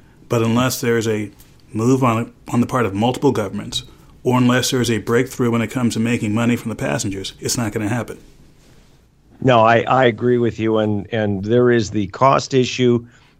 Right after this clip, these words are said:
Speaker 2: and the logistical issue of, let's say, the probably the emerging technology that's gonna really make this happen is A D S B,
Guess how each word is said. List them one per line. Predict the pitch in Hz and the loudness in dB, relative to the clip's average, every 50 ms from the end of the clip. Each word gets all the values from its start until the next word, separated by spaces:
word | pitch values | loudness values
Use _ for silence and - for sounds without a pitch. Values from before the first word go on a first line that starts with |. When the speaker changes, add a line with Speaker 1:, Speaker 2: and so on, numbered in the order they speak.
| _ - | _ 0
Speaker 2:
and | 127 127 127 127 | 2 2 4 4
the | 127 | 4
logistical | 127 131 127 110 151 202 208 - 185 165 131 131 120 117 | 4 4 4 4 4 2 2 2 -2 -2 0 0 2 2
issue | 113 104 - 127 123 113 113 | 0 0 0 0 2 2 2
of, | 113 107 95 - - - | 2 2 -2 -6 -10 -4
let's | 113 120 120 120 - | -2 -2 -2 -2 -2
say, | - 131 127 123 | 0 2 2 2
the | 110 110 107 101 98 87 - _ _ _ _ _ _ - - - | 2 2 0 0 0 -4 -6 _ _ _ _ _ _ -12 -2 2
probably | 160 170 151 147 120 120 120 113 | 2 2 4 2 2 2 2 2
the | 104 107 107 | 2 2 2
emerging | 104 110 120 123 123 117 - 110 104 92 | 2 4 4 4 2 2 0 -4 -2 0
technology | 113 117 110 - 110 110 110 113 120 120 101 82 92 98 | 0 0 0 2 2 2 4 4 4 4 2 0 -2 -2
that's | 90 95 87 - | -2 -2 -4 -4
gonna | - - 107 98 | -4 -4 -4 -2
really | 95 104 107 110 98 95 | -2 0 0 2 2 2
make | 90 98 101 98 101 | 2 2 0 0 0
this | - 90 82 | -2 -4 -2
happen | - 98 95 101 107 104 101 95 | 0 0 2 2 2 0 0 -2
is | 87 82 76 98 | -2 0 0 0
A | 98 95 | 0 0
D | 90 95 90 82 | 0 0 0 0
S | 80 78 - | 0 -2 -2
B, | - 104 120 117 98 90 87 | 2 2 4 4 4 2 -2